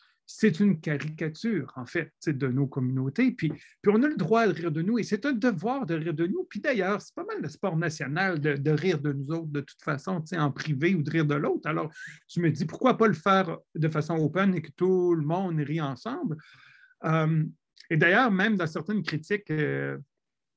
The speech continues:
euh, au Québec, je trouvais ça drôle parce que les gens me disaient, « Hey, ça fait bizarre de voir ça. Pour une... c'est nous les méchants, ça. »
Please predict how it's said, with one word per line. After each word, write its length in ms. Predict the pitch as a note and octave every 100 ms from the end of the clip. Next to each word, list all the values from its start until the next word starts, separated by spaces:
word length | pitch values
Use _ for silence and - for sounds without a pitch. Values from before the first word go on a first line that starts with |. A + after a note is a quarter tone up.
| - -
euh, 300 | E3 C#3+ C#3 C#3+
au 60 | D#3
Québec, 380 | D#3 D#3 B2+
je 60 | -
trouvais 160 | D3 C#3
ça 160 | C#3+
drôle 340 | B2+ D3+ G3 D#3
parce 160 | A#2+
que 100 | -
les 100 | -
gens 160 | B2 F3+
me 40 |
disaient, « 160 | D#3 D3
Hey, 80 | E3+
ça 120 | D3+
fait 140 | - D#3+
bizarre 320 | B2+ E3 F#3
de 80 | D#3+
voir 300 | C#3+ D3 -
ça. 320 | G#3 G#3+ D#3+ D3+
Pour 160 | D#3
une... 120 | D#3+ D#3 _ _ _
c'est 180 | - E3
nous 200 | D#3+ A#3+
les 120 | F3+
méchants, 480 | D3+ A#2 - F3+ D3
ça. » 180 | -